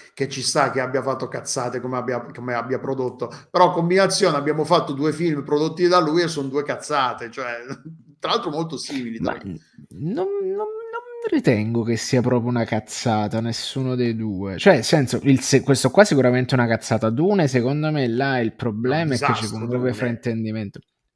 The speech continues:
Speaker 2: un disastro, ma con un grande fraintendimento alla base, però non, non ri-, mi, non mi sento di ritenerlo un brutto film.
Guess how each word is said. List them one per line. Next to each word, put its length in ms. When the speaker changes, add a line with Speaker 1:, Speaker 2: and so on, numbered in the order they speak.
Speaker 2:
un 180
disastro, 680
ma 140
con 140
un 120
grande 380
fraintendimento 800
alla 180
base, 480
però 160
non, 400
non 120
ri-, 200
mi, 280
non 200
mi 120
sento 360
di 100
ritenerlo 500
un 120
brutto 360
film. 220